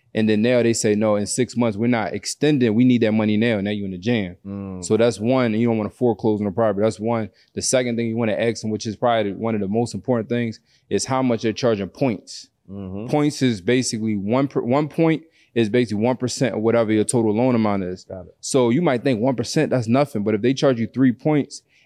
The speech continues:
Speaker 1: and you got a three hundred thousand dollar loan, you times three hundred thousand by three percent,
Speaker 2: Yeah.
Speaker 1: that's a fee that don't go to nothing.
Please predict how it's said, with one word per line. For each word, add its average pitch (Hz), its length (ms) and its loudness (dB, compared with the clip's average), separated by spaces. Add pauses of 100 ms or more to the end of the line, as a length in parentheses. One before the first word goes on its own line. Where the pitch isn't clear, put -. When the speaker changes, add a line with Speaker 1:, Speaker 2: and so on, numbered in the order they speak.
Speaker 1:
and 120 140 0
you 135 100 4
got 117 160 2
a - 60 -4
three 139 240 -2
hundred 127 180 2
thousand 123 320 2
dollar 110 220 2
loan, 123 460 2 (280)
you 110 100 -4
times 123 420 -2
three 135 140 2
hundred 123 200 2
thousand 123 360 2
by 110 160 2
three 127 280 0
percent, 135 600 -2
Speaker 2:
Yeah. 92 160 -12
Speaker 1:
that's 135 240 2
a 117 80 2
fee 165 300 2
that 123 120 4
don't 123 180 2
go 151 180 2
to 127 80 2
nothing. 101 380 -2